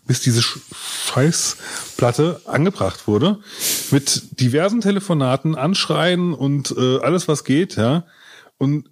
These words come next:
ich frag mich halt ganz ernsthaft, also, also, und es,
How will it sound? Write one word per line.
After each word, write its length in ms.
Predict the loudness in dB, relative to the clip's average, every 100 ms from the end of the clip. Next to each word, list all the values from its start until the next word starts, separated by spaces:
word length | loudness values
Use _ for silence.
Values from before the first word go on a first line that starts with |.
| _
ich 160 | -2 0
frag 260 | -2 -2
mich 180 | 0 2
halt 160 | 0 0
ganz 160 | -2
ernsthaft, 520 | 0 0 2 0 0 0
also, 300 | 2 2 -2 _ -8 -8 -10 -20 _ _ _ _ _ _ _ _ -20 _ _
also, 220 | 0 0 0
und 180 | 0
es, 220 | -2 -2